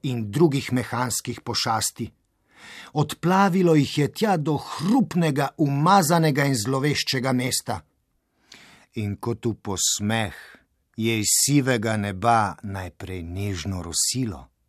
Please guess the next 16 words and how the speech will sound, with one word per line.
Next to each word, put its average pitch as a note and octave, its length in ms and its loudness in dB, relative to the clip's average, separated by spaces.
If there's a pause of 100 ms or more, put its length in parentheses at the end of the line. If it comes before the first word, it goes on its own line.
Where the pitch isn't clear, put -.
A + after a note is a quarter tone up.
(720)
potem F#2+ 480 -8
pa F2 140 -10
se F2+ 220 -8
je E2+ 80 -10
utrgal F2+ 720 -8
oblak G2 800 -2 (320)
in A#2+ 160 -4
še G2 240 -4
vso A#2+ 400 -2
noč A2 640 -2
je G2+ 180 -6
dež G2 640 -6
lil A2 440 -2
kot A2 240 -6
iz G2+ 200 -4
škafa. F2 480 -8